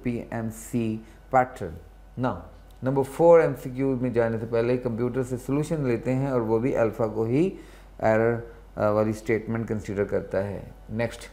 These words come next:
नंबर फ़ाइव, स्टेटमेंट आपके सामने आ गई, "When Tom and Angelina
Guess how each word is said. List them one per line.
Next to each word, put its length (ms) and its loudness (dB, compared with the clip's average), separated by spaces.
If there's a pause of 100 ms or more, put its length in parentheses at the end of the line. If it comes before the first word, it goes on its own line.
(160)
नंबर 180 0
फ़ाइव, 340 2 (1600)
स्टेटमेंट 500 2
आपके 260 4
सामने 360 0
आ 120 4
गई, 200 4
"When 160 2
Tom 460 2
and 360 -4
Angelina 840 0